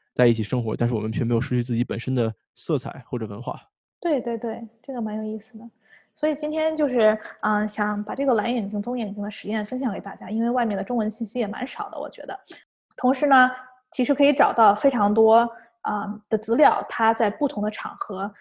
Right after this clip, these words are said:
Speaker 2: 做的演讲啊，有不同的上的节目，因为他已经很有名了嘛。嗯，他也有自己的这个纪录片，包括一九七零年、一九八五年，当时都有纪录片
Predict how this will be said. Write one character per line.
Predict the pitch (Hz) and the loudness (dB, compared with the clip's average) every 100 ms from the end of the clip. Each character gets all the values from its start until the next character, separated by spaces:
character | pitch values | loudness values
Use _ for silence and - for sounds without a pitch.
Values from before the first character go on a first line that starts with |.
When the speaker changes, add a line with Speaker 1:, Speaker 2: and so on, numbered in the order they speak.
| _ | _
Speaker 2:
做 | - 240 | -2 0
的 | 202 | 0
演 | 175 240 | 0 0
讲 | 233 180 | 0 0
啊， | - 78 - - | -4 -8 -10 -8
有 | 180 | -6
不 | 185 | -6
同 | 262 196 | -6 -6
的 | 202 | -6
上 | 202 233 | -4 -4
的 | 196 | -4
节 | - | -6
目， | - 220 | -2 0
因 | 214 220 | 2 0
为 | 233 | 0
他 | 254 | -2
已 | 208 | -2
经 | 214 | -2
很 | - | -2
有 | 214 | -4
名 | 208 - | -6 -10
了 | 214 | -10
嘛。 | - - - _ _ 214 | -10 -12 -20 _ _ -6
嗯， | 208 202 208 208 | -2 -2 -4 -2
他 | 262 | 2
也 | 269 | 4
有 | 226 | 4
自 | - 240 | 0 -6
己 | 170 | -6
的 | 156 | -8
这 | 196 | -6
个 | 208 | -8
纪 | 202 - | 0 2
录 | 247 | 2
片， | - 302 320 - _ _ | 2 0 -2 -8 _ _
包 | - 226 | 0 2
括 | |
一 | - | 2
九 | 254 | 2
七 | 196 - | 0 0
零 | 247 | 0
年、 | 220 208 220 | 0 0 0
一 | |
九 | 220 | -2
八 | 196 240 240 | -2 -2 -2
五 | |
年， | 208 208 | -2 -2
当 | 233 269 | -2 -2
时 | - | -4
都 | 214 226 | -2 -2
有 | |
纪 | - 240 | -2 -8
录 | 220 | -8
片 | - 214 220 | -8 -8 -8